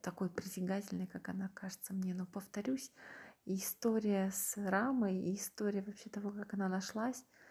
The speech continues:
э, для меня, наверное, даже имеет большее значение, чем история ее создания. Хотя, наверное, странно это, да? В каждой из нас есть этот пылающий июнь.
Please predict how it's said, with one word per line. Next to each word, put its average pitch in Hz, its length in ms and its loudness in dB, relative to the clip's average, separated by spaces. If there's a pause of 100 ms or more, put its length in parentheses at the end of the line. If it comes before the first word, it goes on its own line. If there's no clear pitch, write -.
(960)
э, 196 40 -8 (240)
для 190 140 0
меня, 196 220 4
наверное, 196 380 0
даже 190 300 2
имеет 190 260 4
большее 196 380 2
значение, 190 560 0
чем 185 380 -4 (840)
история 196 420 2
ее 185 120 6
создания. 165 640 4
Хотя, 185 280 -6
наверное, 190 420 -2 (420)
странно 147 420 2
это, 165 200 -2
да? 208 180 -2 (4000)
В - 80 -20
каждой 208 380 2
из 196 100 2
нас 208 300 0
есть 190 200 -6
этот - 160 -10 (100)
пылающий 196 560 -2
июнь. 190 400 2